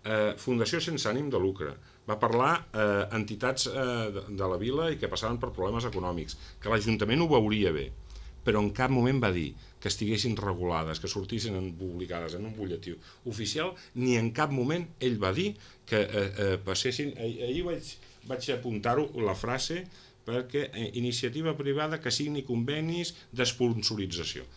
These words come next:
Això és absolutament fals. Ell no ho va dir en cap moment,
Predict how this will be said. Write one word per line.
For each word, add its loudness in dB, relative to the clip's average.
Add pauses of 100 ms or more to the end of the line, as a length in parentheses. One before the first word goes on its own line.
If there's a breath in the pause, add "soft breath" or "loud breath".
Això -2
és 0
absolutament -2
fals. -12 (320)
Ell 2
no 4
ho 2
va 2
dir 2
en 0
cap -2
moment, -8